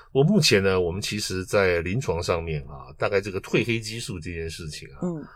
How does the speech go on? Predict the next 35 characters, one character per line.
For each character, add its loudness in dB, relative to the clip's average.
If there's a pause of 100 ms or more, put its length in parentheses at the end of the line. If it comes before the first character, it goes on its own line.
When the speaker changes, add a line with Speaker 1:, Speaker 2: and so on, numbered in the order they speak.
(100)
Speaker 1:
好 -4
像 2
是 -8
一 -10
些 -4
科 -4
学 -6
实 -4
证 -2
啊， -18
Speaker 2:
嗯。 -4
Speaker 1:
比 -4
较 -8
多 -4
的 -4
一 -10
些 -10
做 -8
法。 -20 (100)
Speaker 2:
是。 -12
Speaker 1:
当 0
然 0
呢， -2
可 -10
能 -4
也 -4
有 -2
一 -4
些 -8
其 -8
他 0
的 -4
一 -8
些 -10
选 -10